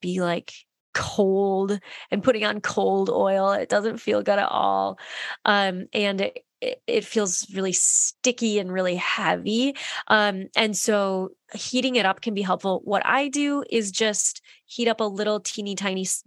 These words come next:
like, pot on the stove, like, my smallest pot on the stove with a little bit of water.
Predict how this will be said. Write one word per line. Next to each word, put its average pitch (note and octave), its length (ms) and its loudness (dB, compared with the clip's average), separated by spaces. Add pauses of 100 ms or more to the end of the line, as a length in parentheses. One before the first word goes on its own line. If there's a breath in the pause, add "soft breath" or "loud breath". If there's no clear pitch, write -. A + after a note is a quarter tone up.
like, F#3 180 0 (160)
pot F#3 520 0 (360 loud breath)
on G#3 160 2
the G3 60 -2
stove, G3 800 0 (260 loud breath)
like, F#3 100 -6
my F#3+ 100 0
smallest F#3 440 -2
pot F#3 280 0
on F#3 80 -2
the F#3 60 -6
stove F#3 460 0
with F#3 180 -2
a F#3+ 60 0
little F3+ 180 0
bit F#3 100 0
of F3+ 120 -2
water. F#3 600 0